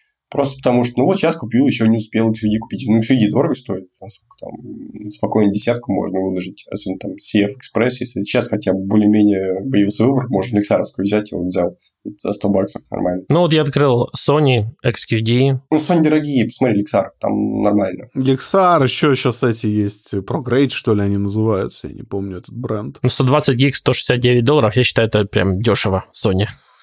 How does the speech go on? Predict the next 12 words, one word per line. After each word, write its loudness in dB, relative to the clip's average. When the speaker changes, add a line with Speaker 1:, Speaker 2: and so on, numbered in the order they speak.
Speaker 2:
X -2
Q -2
D. -2
Но, 4
оказывается, 2
еще 0
можно 0
дешевле. -6
Ну, 2
и -2
это -6
хорошо. -6